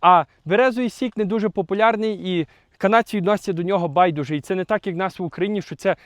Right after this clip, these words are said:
частина нашої традиції. Навіть якщо ви знайдете берези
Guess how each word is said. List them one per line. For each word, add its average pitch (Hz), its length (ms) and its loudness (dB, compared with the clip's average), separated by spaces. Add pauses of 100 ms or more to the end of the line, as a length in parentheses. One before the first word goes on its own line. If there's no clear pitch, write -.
(160)
частина 196 460 -2
нашої 180 380 -4
традиції. 170 520 -2
Навіть 254 220 -2 (340)
якщо 190 420 -2
ви 240 100 0
знайдете 220 400 0
берези 202 520 2